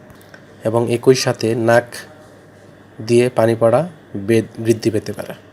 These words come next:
গর্ভাবস্থা এবং স্তন্যদানকালীন সময়ে অবশ্যই রেজিস্টার্ড চিকিৎসকের পরামর্শ অনুযায়ী এই নেজাল ড্রপটি ব্যবহার করতে হবে।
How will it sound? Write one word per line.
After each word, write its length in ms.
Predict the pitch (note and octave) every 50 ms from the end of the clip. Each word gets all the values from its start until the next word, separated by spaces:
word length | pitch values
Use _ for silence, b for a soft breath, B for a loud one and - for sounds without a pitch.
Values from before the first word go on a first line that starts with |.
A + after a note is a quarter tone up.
| - - _ _ _ _ _ _ _ -
গর্ভাবস্থা 580 | A2+ A#2 A#2 A#2+ C3+ C3+ C#3+ D3 C#3 - - C3 B2
এবং 140 | A#2+ B2+ B2
স্তন্যদানকালীন 840 | - - - C#3 C3+ C3 C3 B2+ C3 B2 B2+ A#2+ - A#2 A#2 A#2+ A#2+
সময়ে 420 | A2+ - - B2 B2 A#2 G2 F2+ G2+ - - - - - - - - - - - - - - - - - - - - -
অবশ্যই 520 | A#2 B2+ C#3 - - - - A#2 A2 C#3+ E3 - - - - - - - - - - -
রেজিস্টার্ড 400 | B2 A#2+ A#2 A#2 - B2 A#2 -
চিকিৎসকের 560 | - - B2+ B2+ A#2 - - A#2+ - A#2+ A#2
পরামর্শ 480 | A2+ - B2 A#2+ A#2+ A#2 A2+ G#2+ - - -
অনুযায়ী 480 | G#2+ A#2 A#2 A#2 A2 A2 G#2 G2+ G#2+ C#3 D#3+ - - - - - - - -
এই 140 | A2 A2 A2
নেজাল 280 | G#2+ A2 G2+ A#2 A2 G2+
ড্রপটি 340 | G#2+ A2 G#2+ - - A#2+ D3+ E3+ E3 - -
ব্যবহার 320 | G2+ A#2 A#2 A2 A2+ G#2+ G#2
করতে 280 | - G#2 G2+ - - G2
হবে। 240 | G2 G2 - -